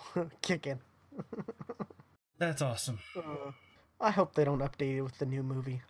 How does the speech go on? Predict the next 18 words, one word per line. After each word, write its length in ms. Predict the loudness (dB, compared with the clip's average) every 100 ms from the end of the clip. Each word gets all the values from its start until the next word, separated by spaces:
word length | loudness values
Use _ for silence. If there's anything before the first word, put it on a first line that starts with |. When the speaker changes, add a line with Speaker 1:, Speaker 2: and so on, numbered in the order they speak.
| -6
Speaker 1:
I 60 |
hope 240 | -2 -2 -2
it's 160 | -8 -6
Space 340 | -2 -2 -2
Jam 240 | -2 -2 -2
two 300 | -2 0 -2
dot 240 | -2 -4 -6
com, 400 | -6 -6 -6 -8 -8
not, 220 | -6 -6 -8 -14
you 80 | -10
know. 180 | -10 -10 -14 _ _ _ -2
Speaker 2:
Or 160 | 2
they 140 | 2 2
just 180 | 2
add 340 | 2 2 2 -2 -2 -2
to, 360 | 0 0 0 -2 -2
to 120 | 0
this. 640 | 2 0 -2 -6 -8 -10